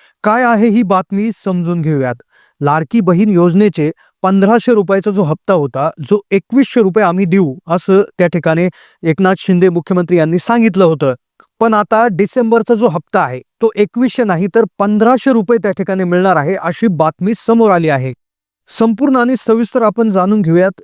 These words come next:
एकवीसशे रुपयाचे पंधराशे रुपये त्या ठिकाणी का झालेले आहेत, आता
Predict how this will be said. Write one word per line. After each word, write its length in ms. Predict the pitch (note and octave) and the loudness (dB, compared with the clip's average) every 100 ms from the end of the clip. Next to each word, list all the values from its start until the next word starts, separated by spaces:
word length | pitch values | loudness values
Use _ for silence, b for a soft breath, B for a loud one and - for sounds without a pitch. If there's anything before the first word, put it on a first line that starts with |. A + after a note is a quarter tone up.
| G3+ | -4
एकवीसशे 500 | F#3 A3+ A#3+ - G#3+ | -2 0 0 2 0
रुपयाचे 400 | E3+ F#3+ F#3 A3 - | 0 -2 -2 -4 -2
पंधराशे 540 | F#3+ G3 G3+ A#3 - | -2 0 0 -2 0
रुपये 260 | G#3+ F#3 A3 | -2 0 0
त्या 120 | F#3 | 0
ठिकाणी 320 | E3+ E3+ F3+ F#3 | -2 -2 -4 -4
का 160 | D#3 E3 | -2 0
झालेले 320 | D#3+ D3 D#3 | 0 0 0
आहेत, 180 | C#3+ D3+ - _ b b b _ | -2 -4 -8 _ b b b _
आता 260 | G#3 - B3 | -4 0 0